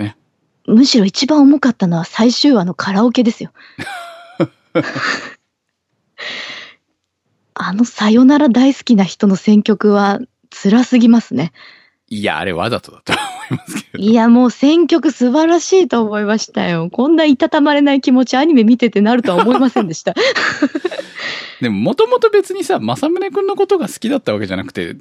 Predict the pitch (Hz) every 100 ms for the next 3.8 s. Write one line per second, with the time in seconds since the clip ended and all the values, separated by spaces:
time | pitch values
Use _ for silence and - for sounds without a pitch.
0 | - - 131 226 339 - 123 131 254 120
1 | 104 92 80 80 82 - 95 101 110 -
2 | 76 123 330 - 160 87 73 - 113 120
3 | 87 - - - 104 123 - -